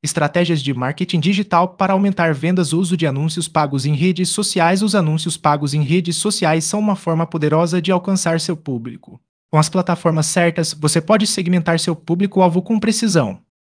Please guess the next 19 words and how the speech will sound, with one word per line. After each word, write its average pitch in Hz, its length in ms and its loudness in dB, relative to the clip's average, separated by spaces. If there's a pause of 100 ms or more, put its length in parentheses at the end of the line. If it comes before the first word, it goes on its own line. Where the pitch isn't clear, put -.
Aqui 170 240 2
estão 190 260 2
algumas 147 380 2
dicas. 123 560 -4
Um. 113 200 -4 (440)
Escolha 202 340 2
a - 20 -2
plataforma 185 560 2
certa. 131 480 0 (120)
Facebook, 156 680 -2
Instagram 156 560 0 (160)
ou 156 80 2
LinkedIn? 170 500 0 (360)
Cada 156 160 0
um 165 80 0
tem 156 120 -2
seu 139 160 -4
próprio 151 340 -2
público. 120 640 -6